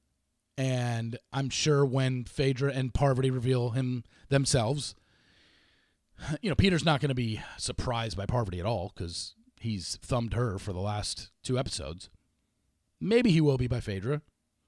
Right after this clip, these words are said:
but I think he is going in now at this point. If he accepts it, nobody's gonna suspect him, especially his alliance.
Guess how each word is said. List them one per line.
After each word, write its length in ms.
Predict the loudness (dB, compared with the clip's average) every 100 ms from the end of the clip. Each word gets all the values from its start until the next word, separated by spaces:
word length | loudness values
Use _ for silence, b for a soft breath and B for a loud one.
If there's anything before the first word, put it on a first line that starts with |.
| _ _ _ _
but 260 | 0 2 4
I 120 | 2
think 240 | 2 0 0
he 500 | -2 0 2 2 2
is 760 | 4 4 6 4 2 -2 -4 -8 _ _ _ -2
going 320 | 4 4 4
in 180 | 2 2
now 240 | 2 2 2
at 80 |
this 160 | 2 0
point. 380 | 0 -2 -4 -6 _ _ _ _ _ -8
If 120 | -2
he 100 | 0
accepts 420 | 0 2 0 0
it, 180 | -2 -4 _ _ _ _ _ _ _ _
nobody's 540 | -12 -2 0 2 0 -4
gonna 140 | -6
suspect 360 | -6 -6 -8 -4
him, 260 | -4 -4 -8
especially 420 | -4 -2 -2 -2
his 100 | -4
alliance. 600 | -6 -6 -6 -10 -12 -14